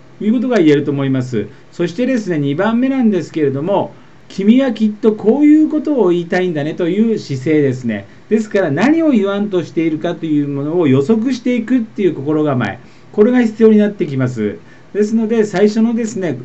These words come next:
子供、相手が子供なんだと、そしてその子供の書いた文章を見てやるんだと、それに付随しながら、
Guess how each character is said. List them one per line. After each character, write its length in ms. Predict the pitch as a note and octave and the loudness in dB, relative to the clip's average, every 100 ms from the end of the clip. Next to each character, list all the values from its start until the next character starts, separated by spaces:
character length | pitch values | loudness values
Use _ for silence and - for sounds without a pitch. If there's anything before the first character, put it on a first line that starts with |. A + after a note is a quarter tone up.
| - - | -16 -20
子 140 | - E3 | -10 -4
供、 220 | G3 G#3 | 0 0
相 160 | E3+ F#3 | 0 0
手 80 | C4 | -2
が 120 | A3+ | -2
子 120 | D3+ | -4
供 200 | G3 A3+ | 0 0
な 120 | B3+ | 2
ん 80 | B3+ | 0
だ 120 | G3+ | 0
と、 240 | C#3+ A2 G2 - - | -2 -6 -8 -16 -20
そ 160 | - D#3+ | -12 -10
し 80 | D#3+ | -2
て 100 | G#3+ | -2
そ 140 | G#3 | 0
の 100 | A3 | -2
子 140 | G#3 G#3 | 0 0
供 220 | A3 A3+ | 0 0
の 460 | A#3 B3 F3 D#3 - - | -2 -4 -6 -8 -12 -2
書 100 | A3 | 0
い 100 | G#3+ | 2
た 120 | F#3+ | -2
文 260 | D3+ G3+ G#3+ | -4 -4 -2
章 220 | G#3+ F3 | -2 -2
を 280 | D#3 A#2 - - - | -2 -2 -6 -18 -10
見 180 | C3+ G#3 | -4 0
て 80 | D4 | 0
や 120 | C4+ | 2
る 100 | G3+ | 0
ん 60 | D3 | 0
だ 120 | B2 | -2
と、 240 | A2+ F2 - - - - | -4 -6 -12 -20 -20 0
そ 100 | G#3 | 6
れ 80 | |
に 120 | A3 B3+ | 8 6
付 140 | F3 | 4
随 240 | E3 G#3+ | 0 2
し 340 | G#3 - E3 G3 | 0 -4 -12 -10
な 100 | G3+ | -4
が 100 | G#3 | -2
ら、 260 | A3 G#3 | 0 -2